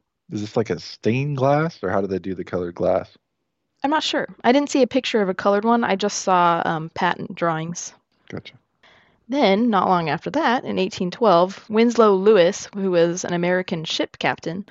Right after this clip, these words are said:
Speaker 2: was paid twenty thousand dollars for his simple lamp design that he was using on his ship. People paying him was the United States government, so <laughs> something I didn't write on here and should have mentioned.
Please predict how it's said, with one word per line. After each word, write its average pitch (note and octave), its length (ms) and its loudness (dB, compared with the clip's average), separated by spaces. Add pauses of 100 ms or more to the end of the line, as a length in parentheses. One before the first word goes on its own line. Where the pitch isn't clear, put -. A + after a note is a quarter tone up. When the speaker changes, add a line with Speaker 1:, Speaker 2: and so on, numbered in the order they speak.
(120)
Speaker 2:
was G3+ 160 0
paid F#3 480 0
twenty A#3 240 0
thousand A3 340 2
dollars E3+ 460 2
for F3+ 100 -8
his E3+ 220 -2
simple F3+ 400 -2
lamp E3+ 260 -2
design D3+ 320 -2
that C3+ 140 -2
he F3 120 -6
was D#3+ 160 -10
using F3+ 320 -4
on E3 100 -6
his - 100 -8
ship. - 360 -4 (520)
People F#3+ 200 0
paying F3 280 0
him E3 180 -4
was D3+ 420 -8 (120)
the F3 60 -6
United C#3+ 260 -4
States - 260 -8
government, - 380 -6 (280)
so - 280 -12 (680)
<laughs> - 720 -10
something G3+ 280 2
I D#3 240 -2 (180)
didn't C#3+ 220 -10
write C3+ 180 -2
on C#3+ 140 -6
here E3 140 -10
and E3+ 100 -12
should F3+ 140 -16
have D#3 80 -20
mentioned. G3 340 -14